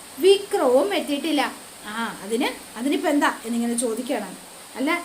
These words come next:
ഇനി രണ്ടുപേരുടെ ഒന്നിച്ചായിരിക്കുവോ?" "ഒന്നിച്ചോ? എങ്ങനെ? നീ എന്താ ഉദ്ദേശിച്ചത്?" "ഞാൻ അന്ന് പറഞ്ഞതിന് ഓപ്പോസിറ്റ് ആലോചിച്ച് നോക്ക്. നീ എന്ന് പറഞ്ഞു?" വേദയ്ക്ക് പോലീസ് പ്രൊട്ടക്ഷൻ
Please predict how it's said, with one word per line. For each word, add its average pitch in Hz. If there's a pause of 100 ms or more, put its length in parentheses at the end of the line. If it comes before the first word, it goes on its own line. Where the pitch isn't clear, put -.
(160)
ഇനി 262
രണ്ടുപേരുടെ 330
ഒന്നിച്ചായിരിക്കുവോ?" 311 (420)
"ഒന്നിച്ചോ? 403 (260)
എങ്ങനെ? 359 (360)
നീ 349
എന്താ 370
ഉദ്ദേശിച്ചത്?" 285 (600)
"ഞാൻ 320
അന്ന് 262 (100)
പറഞ്ഞതിന് 269
ഓപ്പോസിറ്റ് 403
ആലോചിച്ച് 349
നോക്ക്. 311 (280)
നീ 262
എന്ന് 453
പറഞ്ഞു?" 262 (880)
വേദയ്ക്ക് 262 (140)
പോലീസ് 240
പ്രൊട്ടക്ഷൻ 277